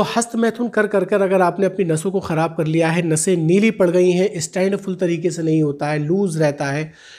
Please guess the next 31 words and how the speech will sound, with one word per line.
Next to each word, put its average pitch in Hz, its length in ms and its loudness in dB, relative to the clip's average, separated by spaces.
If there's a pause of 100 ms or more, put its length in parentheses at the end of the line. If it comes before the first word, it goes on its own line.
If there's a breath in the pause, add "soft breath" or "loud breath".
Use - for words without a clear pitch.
(160 loud breath)
टाइमिंग 180 320 4
की 185 100 -4
शिकायत 147 460 -2
है, 160 240 0
इरेक्शन 170 380 -2
में 180 200 0
नहीं 151 240 0
आता 139 220 -2
है, 156 180 0
प्रीमैच्योर 175 420 0
इजैकुलेशन 170 460 -2
की 160 120 -8
शिकायत 139 420 -8
है, 220 160 -4 (580 loud breath)
तो 226 120 6
ये 214 360 6
फार्मूला 196 500 2
बहुत 175 320 -2
ही 196 120 0
ज़बरदस्त 156 500 -4
काम 143 180 -6
करता 135 280 -14
है। 156 120 -6
इरेक्टाइल 190 380 2
डिसफंक्शन 202 460 -2
में 196 100 -2
बहुत 170 200 -4
ज़बरदस्त 151 440 -4
काम 135 200 -6
करता 139 280 -12
है। 131 80 -10